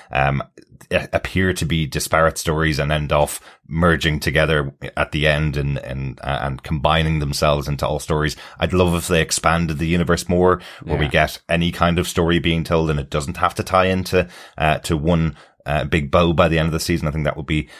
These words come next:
Speaker 1: uh, something I'd love to see from, uh, from season two of What If, but I'm not sure if they're gonna do that.
Speaker 2: Definitely, I, because I think with What If as well, it, it, because you've got that more episodic element to
Speaker 1: Mm-hmm.
Speaker 2: it, it's a really good place,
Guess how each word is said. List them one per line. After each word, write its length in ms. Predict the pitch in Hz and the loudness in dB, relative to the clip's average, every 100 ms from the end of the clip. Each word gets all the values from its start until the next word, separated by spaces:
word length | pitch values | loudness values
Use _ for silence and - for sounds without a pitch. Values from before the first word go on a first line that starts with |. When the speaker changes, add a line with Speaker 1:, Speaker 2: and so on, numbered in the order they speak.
| - | -6
Speaker 1:
uh, 140 | 76 71 | -4 -2
something 240 | 82 69 | -2 -2
I'd 100 | 71 | -2
love 280 | 78 85 - | 0 0 0
to 100 | 92 | -2
see 300 | - 98 98 | 0 2 0
from, 340 | - 85 82 | 0 2 2
uh, 140 | 80 78 | 2 0
from 160 | - | -2
season 260 | 82 82 71 | -2 -4 -4
two 140 | - 78 | -2 -2
of 100 | 78 | 2
What 120 | 78 | 2
If, 200 | 80 - | 0 -2
but 100 | 71 | -4
I'm 120 | 69 71 | -2 -2
not 160 | 67 | -4
sure 180 | - 78 | -4 -4
if 80 | 71 | -4
they're 100 | 71 | -4
gonna 120 | 69 | -4
do 100 | 73 | -4
that. 200 | 69 - _ _ 139 | -6 -8 _ _ -2
Speaker 2:
Definitely, 640 | 156 143 143 135 98 90 | 2 2 2 0 0 -2
I, 140 | 87 82 | -4 -4
because 300 | 123 120 117 | -2 0 2
I 60 | |
think 180 | 120 147 | 4 4
with 140 | 147 120 | 4 4
What 260 | 123 113 | 2 4
If 200 | 123 113 | 2 2
as 160 | 113 104 | 0 2
well, 360 | 107 107 101 - | 4 4 4 2
it, 240 | 113 110 - | 2 2 -2
it, 160 | 120 - | -12 -4
because 480 | 127 - 123 120 110 | -4 0 2 4 2
you've 260 | 113 98 | -2 -2
got 260 | - 110 98 | 2 2 4
that 180 | 101 78 | 0 0
more 260 | 101 95 | -2 -2
episodic 880 | 95 - - - 98 98 - - - _ _ - | -4 -6 -8 -4 -2 -2 -6 -10 -20 _ _ -4
element 440 | 104 107 113 120 | 0 2 0 -4
to 120 | - 123 | -2 0
Speaker 1:
Mm-hmm. 80 | 123 | 0
Speaker 2:
it, 220 | 123 - - - - _ - | 0 -8 -18 -20 -20 _ 2
it's 240 | 110 - | 2 4
a 80 | 113 | 2
really 480 | 113 120 127 127 120 | 4 4 6 4 2
good 240 | 113 90 | 0 0
place, 520 | - 107 101 - - | 0 2 2 -2 -4